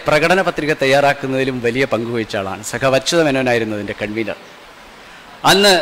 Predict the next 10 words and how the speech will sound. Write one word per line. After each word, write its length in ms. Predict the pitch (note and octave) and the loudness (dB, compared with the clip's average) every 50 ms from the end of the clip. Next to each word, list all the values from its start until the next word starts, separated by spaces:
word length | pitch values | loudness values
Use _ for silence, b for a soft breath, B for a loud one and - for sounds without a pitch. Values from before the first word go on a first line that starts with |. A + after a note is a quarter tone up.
| - - - - - C#3 D3+ F3+ | 0 -4 -10 -6 0 2 2 2
ഐശ്വര്യസമ്പൂർണമായൊരു 1120 | E3+ - A3 A3+ A3 A3 G3+ G3 F#3 F3 D#3+ E3+ E3+ D#3 E3 D#3+ D#3+ D#3 D3 D3 C#3+ C#3 C#3 - - | 2 2 4 4 4 4 4 2 2 2 4 4 4 4 4 4 6 6 6 4 4 2 -2 -2 0
കേരളം 340 | C#3 C#3+ D#3+ E3+ F3 F3 E3+ E3+ D#3+ | 2 4 6 6 6 6 4 4 2
കെട്ടിപ്പടുക്കാൻ 600 | D3 - D3+ - D3+ C#3+ C#3+ - - C#3+ C#3+ C#3 C#3 | 0 -2 -2 -2 -2 -2 0 0 2 2 2 2 2
എന്നുള്ള 220 | C3+ C#3 C3 C3 C3+ B2 A#2 A2 - - - - B B B B B B - - - - A#2+ C#3 | 0 -2 0 2 2 2 2 -2 -8 -16 -20 -20 B B B B B B -20 -12 -2 2 4 4
അതിമനോഹരമായ 1120 | D3+ C#3 C3+ - F3 D#3+ D3+ D3+ D#3 E3+ G3 F#3 D3+ E3 E3+ F3 E3 D#3 C#3+ C#3 C#3 B2+ A#2+ G2+ - - - - - - - B2 | 4 2 0 -2 0 0 2 2 4 4 2 2 2 2 2 2 2 4 4 4 4 4 2 0 -4 -8 -18 -20 -20 -12 -8 -8
ഒരു 100 | B2 B2+ - | -8 -6 -4
പ്രകടന 300 | B2 B2 B2 C3 C#3 D3 C#3 | -2 -2 0 0 0 0 0
പത്രിക 300 | C3+ - - B2 C3 B2+ B2 A2+ G#2 - - - - - - - - - - - - | 0 -2 -2 -2 0 2 0 0 -2 -6 -12 -18 -20 -20 -20 -20 -20 -20 -16 -6 -4
സഖാവ് 380 | B2 B2 C3+ C#3 C3+ C3 B2+ B2+ | -2 -2 0 2 2 2 2 0
അച്യുതമേനോൻ 560 | B2+ - - D#3 D#3+ D#3 D3+ D3 C#3 C#3+ C#3 | -2 -2 -2 0 0 2 2 2 2 2 0